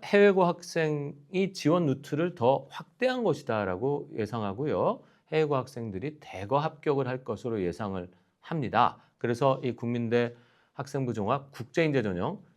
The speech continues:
이거 어학 특기자 전형, 영어 특기자 전형이 아니기 때문에 공인 어학 성적이 없는 학생들도 이제 국제 경영학과 지원이 가능하게 되었다. 이런 말씀을 드리면서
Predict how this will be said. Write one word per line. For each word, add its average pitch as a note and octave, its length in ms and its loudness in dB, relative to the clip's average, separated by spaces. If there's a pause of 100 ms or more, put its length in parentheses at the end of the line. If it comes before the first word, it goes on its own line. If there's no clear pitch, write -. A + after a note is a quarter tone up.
이거 E3+ 140 4
어학 D#3 460 4
특기자 E3 320 0
전형, C3+ 380 0 (160)
영어 C#3 220 2
특기자 E3 260 -2
전형이 D3 300 -2
아니기 G#2+ 340 -2
때문에 G2+ 420 -4 (220)
공인 G#3 380 2
어학 C#3+ 240 4
성적이 B2 580 -2
없는 D#3+ 640 -2
학생들도 D3+ 880 -4
이제 A#2+ 360 -2 (380)
국제 D3 400 2
경영학과 A2 520 -2
지원이 G2+ 380 -4
가능하게 G#2 520 -4
되었다. F#2 500 0 (300)
이런 D3 240 2
말씀을 G#2 420 -2
드리면서 F#2+ 720 -2